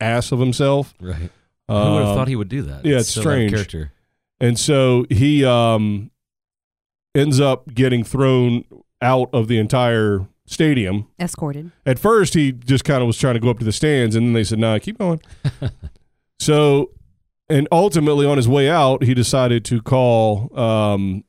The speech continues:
Speaker 1: Konta and, what's her name again? Kiviathong?
Speaker 2: Kiathavong, yeah.
Speaker 1: Kia-, oh, there, Kia-, oh, there it is right there.
Speaker 2: <laughs>
Speaker 1: Kiathavong. Uh, decided to call them, um,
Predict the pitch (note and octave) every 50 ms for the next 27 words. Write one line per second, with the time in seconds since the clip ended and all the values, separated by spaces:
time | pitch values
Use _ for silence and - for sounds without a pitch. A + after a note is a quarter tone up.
0 | _ _ - D3 D3 D3 C#3+ B2 - B2 A2+ A#2+ B2+ C3 - - A#2 A2 A2 A2
1 | A2 G#2+ A2 A2 G#2+ G#2+ G#2+ G2+ G2 - - G#2+ - - A#2 A2+ A#2 B2+ C3 C3+
2 | D3 D3+ - - - G#2 F#2+ G#2+ G#2 G#2+ G#2+ - B2 A#2+ C3 C3+ C3 B2 _ _
3 | - F2 D#2+ D#2+ - D#2+ D2+ D#2 D#2 D#2+ D#2+ D#2 D2 C#2+ C#2+ D2+ A2 G#2+ G#2 G2
4 | G#2 G#2 G#2 G#2 G#2 - - - - C3 C3+ C3 E3+ E3+ E3 F3 D#3+ D3 C3+ C3
5 | C3+ C3+ - B2+ F#2+ F2 - - A#2+ A#2 A2+ G#2+ - G#2 F#2 F#2 F2 F2 - _
6 | _ _ _ _ _ _ _ _ _ _ - B2 B2 B2 B2 A#2+ A#2 A#2 A2+ A2
7 | - - - B2 A2+ - D#3 C#3 C3 B2+ A#2+ B2 A#2 - - C#3 C3 C3 B2 A#2
8 | B2+ B2+ B2 B2 A#2 A#2 A#2 A#2 A2+ A2+ A2+ A2 G#2+ G#2+ G#2+ G#2 G#2 G#2+ G#2 G2+
9 | G2+ G2 F2 E2+